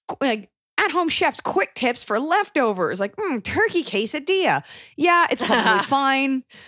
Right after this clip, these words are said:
Speaker 1: Turkey pizza."
Speaker 2: It is always a quesadilla, isn't it?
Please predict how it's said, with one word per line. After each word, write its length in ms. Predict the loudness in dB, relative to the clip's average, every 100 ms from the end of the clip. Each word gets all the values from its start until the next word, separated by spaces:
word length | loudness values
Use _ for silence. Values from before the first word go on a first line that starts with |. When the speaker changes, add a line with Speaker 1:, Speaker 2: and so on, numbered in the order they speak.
| -20 _ -2
Speaker 1:
Turkey 340 | -2 0 0
pizza." 720 | 2 2 2 2 2 2 -2 -12 -20 -16
Speaker 2:
It 120 | -6
is 160 | -2 0
always 340 | 0 0 -4
a 60 | -8
quesadilla, 640 | -8 -8 -8 -8 -6 -4
isn't 220 | -6 -8
it? 180 | -12 -14